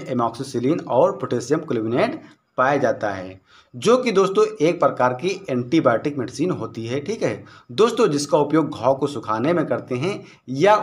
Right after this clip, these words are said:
उंड को सुखाने में इसका उपयोग करते हैं। वहीं पर दोस्तों हम बात कर लेते हैं इसके डोज के बारे में, इसके खुराक के बारे में। दोस्तों वही बात, अगर आपको नॉर्मल इन्फेक्शन है, अगर आपको इन्फेक्शन कम है,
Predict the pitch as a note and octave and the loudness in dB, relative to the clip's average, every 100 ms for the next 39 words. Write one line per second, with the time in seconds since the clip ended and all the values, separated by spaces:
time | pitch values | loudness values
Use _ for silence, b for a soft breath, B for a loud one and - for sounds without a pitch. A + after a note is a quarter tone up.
0 | G#3 F3 E3+ E3+ E3+ C3+ A#2+ A2 A#2 D3 | 2 2 2 0 -2 -2 -4 -2 -2 -2
1 | F3 - A2 A#2 A#3 A#3 D#3 A#2+ G2+ F#2+ | -4 -4 -4 0 0 2 2 0 -6 -8
2 | F2+ - b b b b b b _ B2+ | -14 -18 b b b b b b _ -2
3 | E3+ F#3 B3 A3 G#3+ A3 G#3 G#3 G3+ C#3+ | 2 4 4 4 2 4 4 4 4 6
4 | C#3 D#3+ F#3 E3+ E3+ F3+ E3+ F#3+ D#3+ B2 | 6 6 4 2 4 2 2 0 0 4
5 | C#3 F3+ - E3 C3 B2 B2 D3+ - - | 4 4 2 4 6 4 2 0 -2 -4
6 | D#3 D#3+ C3+ C3+ A#2 G#2+ G2 F#2+ F#2 F#2 | -4 -2 2 2 2 -4 -4 -6 -8 -12
7 | F2+ b b - A#2+ F3 F#3 A#3 F3 C#3+ | -14 b b -18 0 0 2 2 4 2
8 | F#3 C#3+ C#3+ - - B2+ E3 F3 - B2+ | 2 4 4 2 -2 2 2 2 2 2
9 | B2+ D#3+ C#3 A#2+ A2+ B2+ F3+ D#3 C3+ B2+ | 2 2 2 2 0 2 2 2 0 -2
10 | C3 A#2+ D3 E3+ - A2+ D3+ E3+ B2 A#2 | -2 -4 -6 -8 -8 -2 0 0 0 -2
11 | - E3+ C3 B2+ B2+ D#3+ D3 D3 C3+ B2 | 0 -2 -2 -2 -4 -2 0 2 2 2
12 | D#3+ A#3 | -2 -4